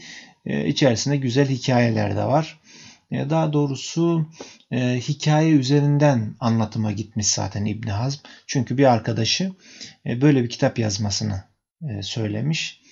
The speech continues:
O da bu tavsiye üzerine kitabı yazmış. Ve genellikle gördüğü şeyleri, duyduğu şeyleri, "Şundan bunu işitmiştim, bundan şunu işitmiştim, şöyle bir hikaye işitmiştim." tarzında bir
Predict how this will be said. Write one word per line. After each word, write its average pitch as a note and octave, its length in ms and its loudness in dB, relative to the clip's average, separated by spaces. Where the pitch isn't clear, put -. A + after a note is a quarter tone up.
O D3+ 180 0
da D#3 160 0
bu D#3 100 -2
tavsiye C3+ 460 -2
üzerine A2+ 500 -2
kitabı G#2+ 360 -4
yazmış. A2 600 -6
Ve E3 120 0
genellikle D#3 680 0
gördüğü C3+ 500 4
şeyleri, A#2 520 -6
duyduğu C3+ 360 2
şeyleri, A#2 560 -6
"Şundan D#3+ 520 2
bunu D#3 220 4
işitmiştim, - 720 -2
bundan C#3 280 -2
şunu C#3+ 260 -2
işitmiştim, B2 680 -6
şöyle D3+ 380 2
bir D3 60 0
hikaye C#3+ 480 2
işitmiştim." G#2 580 -6
tarzında G2+ 560 -6
bir G2+ 200 -12